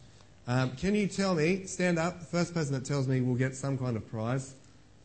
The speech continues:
What was the theme of the camp?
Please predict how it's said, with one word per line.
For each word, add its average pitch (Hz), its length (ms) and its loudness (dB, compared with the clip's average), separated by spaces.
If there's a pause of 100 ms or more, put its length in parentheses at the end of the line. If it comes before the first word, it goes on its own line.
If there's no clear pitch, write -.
(1120)
What 160 260 -2
was 151 240 0
the 117 120 -4
theme 131 680 -4
of 110 440 -4
the 104 60 -6
camp? 113 340 -4